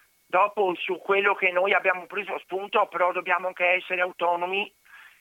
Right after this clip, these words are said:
di imparare anche da soli a aggiungere altra educazione, perché l'educazione non si ferma solo sul, sulle scuole e sui genitori, si deve anche, deve anche proseguire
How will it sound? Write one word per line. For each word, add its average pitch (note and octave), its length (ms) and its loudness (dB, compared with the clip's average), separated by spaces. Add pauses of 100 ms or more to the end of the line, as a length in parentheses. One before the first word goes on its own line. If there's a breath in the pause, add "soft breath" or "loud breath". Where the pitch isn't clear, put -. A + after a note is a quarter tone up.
(100)
di E3+ 120 -4
imparare F3+ 460 4
anche F#3 300 -2
da D#3 160 -4
soli G#3 460 -6
a F3 420 2
aggiungere F3 880 -2
altra E3+ 380 0
educazione, E3 640 -6
perché D#3 160 -10
l'educazione E3+ 500 -2
non F3 120 -4
si - 120 -10
ferma F3+ 240 0
solo F3 240 0
sul, E3+ 340 -2
sulle D3+ 340 2
scuole E3 400 2
e - 100 -2
sui D#3 180 -4
genitori, D#3+ 640 -2 (400)
si - 120 -8
deve F3 220 2
anche, F3+ 500 2 (580)
deve E3 160 4
anche F#3+ 260 2
proseguire F#3 680 -2